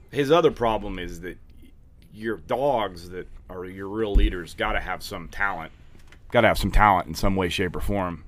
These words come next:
And Gabe just doesn't have it. Every, and he loses his mind like he just did, but you got, you got those games where all of a sudden he dumps, you know,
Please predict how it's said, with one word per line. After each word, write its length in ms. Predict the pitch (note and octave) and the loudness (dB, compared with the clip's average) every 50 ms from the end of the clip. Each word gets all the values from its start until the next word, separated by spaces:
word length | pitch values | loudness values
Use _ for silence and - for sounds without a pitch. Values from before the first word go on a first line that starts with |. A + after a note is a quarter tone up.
| - - | -16 -12
And 200 | C#2 D2+ D#2 D2 | -10 -10 -8 0
Gabe 240 | A#2+ A#2+ B2 G#2+ E2+ | 4 4 4 4 4
just 160 | D#2+ D2+ - | 0 -8 -8
doesn't 240 | F#2 D#2+ - - D#2+ | -8 -10 -10 -10 -2
have 220 | F#2 G2 F#2 D#2+ | 0 0 0 0
it. 80 | D2 - | -2 0
Every, 220 | - C3 C3 B2+ - - - - - - - - - | 0 2 2 2 -2 -2 -14 -18 -20 -20 -20 -8 -2
and 80 | A2 A#2 | 0 0
he 120 | B2 A2 | 0 0
loses 500 | G2+ C3+ D#3 F#3+ E3 B2+ A#2+ G#2+ F#2+ F#2 | 6 6 8 8 8 6 2 -2 -2 -2
his 80 | F#2+ F#2 | -2 4
mind 480 | B2 C#3 D#3+ D3 A#2+ A2 G#2+ G2+ F#2+ - - - - - - - - - - - - - - - - - - - - - - - | 8 10 10 10 10 8 4 2 -2 -6 -12 -20 -20 -20 -20 -20 -20 -20 -20 -20 -20 -20 -20 -20 -20 -20 -20 -20 -20 -20 -16 -2
like 200 | A#2 A2 G2+ - | -2 -2 0 -2
he 60 | F#2 | -6
just 280 | F2 E2 G#2 G#2+ - - | -10 -8 -6 -8 -6 -2
did, 320 | A#2+ B2 B2+ G#2+ F#2 E2 | 2 4 4 4 2 0
but 160 | F#2 F2+ - | -4 -8 -6
you 140 | G#2 A2 G2 | -6 -8 -10
got, 340 | E2 D#2+ G#2+ G2+ F#2 F2+ - - - - - - - - - - - - - | -4 0 0 0 0 0 -4 -10 -20 -20 -20 -20 -20 -20 -20 -20 -20 -18 -12
you 80 | - A#2 | -6 0
got 160 | D3+ C#3+ A2+ | 0 0 2
those 180 | A#2 A2+ G2 | 2 0 0
games 320 | E2+ A#2+ A#2+ A#2+ A2+ G#2 F#2+ | 2 2 2 2 2 0 0
where 120 | G#2 G2+ | 0 2
all 100 | A2 A#2 | 2 2
of 60 | G#2+ | 0
a 40 | - | 2
sudden 220 | - A#2 G#2+ G2+ F#2 | 2 2 2 2 0
he 120 | G2 G2+ | -4 -6
dumps, 460 | F#2 E2 A2 G#2 G2 F#2 - - - - | -2 0 0 2 2 0 -4 -10 -10 -8
you 100 | G#2 F#2+ | -6 -6
know, 140 | F2 D#2 | -6 -6